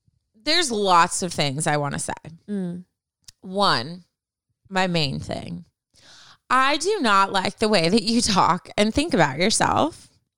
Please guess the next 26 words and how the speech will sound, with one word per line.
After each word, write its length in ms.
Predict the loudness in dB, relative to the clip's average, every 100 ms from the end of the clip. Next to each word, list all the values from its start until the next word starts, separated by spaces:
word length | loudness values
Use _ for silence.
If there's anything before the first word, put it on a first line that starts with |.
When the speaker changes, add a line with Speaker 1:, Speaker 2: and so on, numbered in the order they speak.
| _
Speaker 1:
Anonymous. 840 | 0 2 2 0 -2 -4 -6 -14 -18 -20 -16 -16 -6
And 180 | -2 2
it's 280 | 0 -2 -10 _
sprinkled 720 | -8 -2 0 0 2 2 2
throughout 400 | 0 0 2 2
your 140 | 0 0
story. 540 | 2 2 4 2 0
There's 260 | 0 0 0
just 200 | -2 -4
little 380 | -2 2 4 4
ways 340 | 2 2 0
that 140 | -6
you 200 | -6 -6
mention 500 | -2 0 0 0 -2 -2
yourself 460 | -2 0 0 0
that 160 | 0 0
it's 200 | 0 -6
clear 580 | -6 -2 0 4 2 2 -4 -18 -4 0
that 140 | 0
you 320 | 2 2 2
do 180 | 0 0
not 500 | 0 2 4 2 0 -10 _ _ _ _ _ _
think 360 | -4 -2 -2
highly 560 | -4 0 4 4 2 0
of 160 | 0 2
yourself. 680 | 2 2 0 2 0 -4